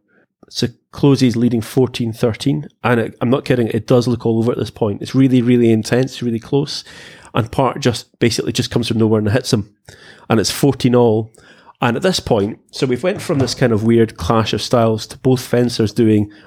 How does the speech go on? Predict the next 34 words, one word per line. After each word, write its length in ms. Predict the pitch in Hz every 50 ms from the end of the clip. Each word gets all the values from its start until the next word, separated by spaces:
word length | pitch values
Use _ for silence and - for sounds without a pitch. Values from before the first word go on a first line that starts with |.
| - _
what 140 | 131 135
I 40 | 113
described 360 | 113 107 - - 113 107 101
as 60 | 107 92
boring 320 | - 123 117 110 110 107
fencing 420 | - - 113 113 110 - - 110
with 160 | 107 101 - -
the, 240 | 107 101 98 - - _ _ _ -
with 120 | 107 - -
the 40 |
sabre 300 | 104 - - 123 113 127 127
being 140 | 123 110 107
in 80 | 104 107
the 60 | 110
middle, 360 | 123 123 120 104 98 98 - - - - - - - -
and 100 | 127 117
it 80 | - -
comes 220 | - 143 135 131
down 120 | 143 117 -
to 100 | - -
who's 220 | - - 135 117
gonna 180 | - 123 117 113
blink 240 | - 123 113 110 101
first, 540 | - - 131 117 107 - - - - - - _ _ _ -
right? 320 | 110 110 117 - - - _ _ _ - - - - - - - - - _ _ _ _
So 160 | - - 123
you've 80 | 110 -
got 120 | 156 147
these 120 | 151 143 -
two 160 | - 143 123
fencers, 500 | - - 131 131 123 - - 120 104 107
and 120 | 110 101
it's 100 | 95 -
epi, 400 | 131 131 127 - 113 104 104 107